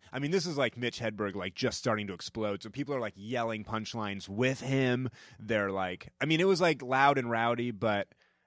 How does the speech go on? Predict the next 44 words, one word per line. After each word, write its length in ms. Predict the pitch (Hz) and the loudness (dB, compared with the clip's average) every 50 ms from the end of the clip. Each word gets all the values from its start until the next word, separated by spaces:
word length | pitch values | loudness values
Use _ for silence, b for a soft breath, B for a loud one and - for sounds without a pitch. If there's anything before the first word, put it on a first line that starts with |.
| _ _ _ _ _ | _ _ _ _ _
in 140 | 131 131 127 | 2 2 4
a 80 | 123 113 | 4 4
way 320 | 113 113 110 110 107 107 | 4 4 4 4 4 2
that 240 | 98 104 98 95 95 | 2 0 0 0 0
it 80 | 92 85 | -2 -2
was 380 | 92 92 90 87 85 82 85 - _ _ | -2 -2 -4 -4 -6 -10 -14 -16 _ _
working. 500 | - 104 104 101 101 101 98 - 92 85 - | -10 -4 0 2 2 2 0 -2 -4 -6 -2
It's 120 | 131 123 | 2 4
actually 300 | 214 220 240 - 226 185 | 6 6 6 4 2 2
funny 260 | - 196 208 196 175 | 4 4 4 4 4
'cause 160 | - 143 127 | 2 2 2
now 120 | 143 156 170 | 4 4 4
I 60 | 156 | 4
think 160 | - 170 165 | 2 0 2
about 200 | 160 151 135 120 120 | 4 6 6 6 4
it, 80 | 107 - B B B B B | 2 -4 B B B B B
that's 300 | 143 156 170 170 - - | 2 2 2 2 2 0
not 340 | 160 170 165 160 156 151 - _ _ _ _ _ _ _ | 2 4 4 4 4 2 0 _ _ _ _ _ _ _
how 360 | - - 139 165 156 147 143 | -10 -4 0 2 4 4 4
any, 320 | 143 139 147 151 151 147 - | 4 2 0 0 -2 -4 -4
that's 220 | 147 156 151 143 | -2 -2 0 0
not 140 | 180 170 156 | 0 0 0
how 180 | 147 151 147 147 | 0 2 2 2
you 140 | 143 143 135 | 2 0 -2
should 200 | - - 180 160 | -2 -2 -2 0
be 120 | 160 147 | 2 2
acting 220 | 120 104 - - 107 | 2 0 0 -4 -6
at 60 | 98 | -6
a 40 | 98 | -4
comedy 140 | 104 101 98 | -4 -4 -4
club. 120 | 104 92 | -2 2
People 220 | - 170 165 180 175 | 2 4 4 4 2
at 40 | 135 | 4
that 160 | 147 165 170 | 4 2 2
show 140 | - - 175 | 2 2 2
were, 120 | 147 131 120 | 2 2 2
like, 220 | 104 95 90 - _ b b b b b b b b | 0 -2 -6 -8 _ b b b b b b b b
yelling 340 | 151 180 185 170 175 170 151 | 2 4 4 4 4 2 2
requests, 680 | 139 123 - - - 165 165 160 165 160 - - - | 0 -2 -4 -2 0 2 2 2 2 -2 -4 -6 -6
and 100 | 143 117 | -4 -2
he 80 | 123 123 | 0 0
was 220 | 110 101 95 92 | 0 0 -2 -4
doing 480 | 92 85 90 143 160 180 190 185 185 180 | -10 -2 4 6 8 8 8 6 6 6
them. 320 | 180 175 170 170 170 170 | 6 6 6 6 4 2